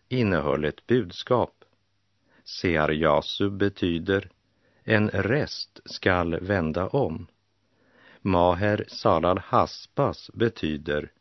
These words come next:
plundra snabbt, bytet hastar.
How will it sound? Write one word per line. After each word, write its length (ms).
plundra 760
snabbt, 760
bytet 800
hastar. 720